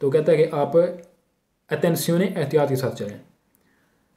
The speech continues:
वेरो है जी नंबर चार, नंबर चार में कहता है, "इल सनियाले राफी गुरातो इनविता अत्तेनेरे बेन साल्दो", अच्छी ग्रिप रखें,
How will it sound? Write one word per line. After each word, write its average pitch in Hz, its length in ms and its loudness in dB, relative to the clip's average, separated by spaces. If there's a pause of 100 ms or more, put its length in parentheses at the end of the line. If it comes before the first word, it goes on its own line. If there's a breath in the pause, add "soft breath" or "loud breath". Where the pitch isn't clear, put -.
(240)
वेरो 156 220 4
है 185 100 4
जी 202 200 2
नंबर 156 300 4
चार, 170 560 2
नंबर 151 180 2
चार 170 260 2
में 175 100 0
कहता 175 180 0
है, 185 60 4
"इल 180 60 -2
सनियाले 143 300 -2
राफी 135 220 0
गुरातो 156 540 0
इनविता 139 340 0
अत्तेनेरे 165 720 0
बेन 143 260 0
साल्दो", 139 300 2
अच्छी 170 260 2
ग्रिप 135 260 2
रखें, 175 380 0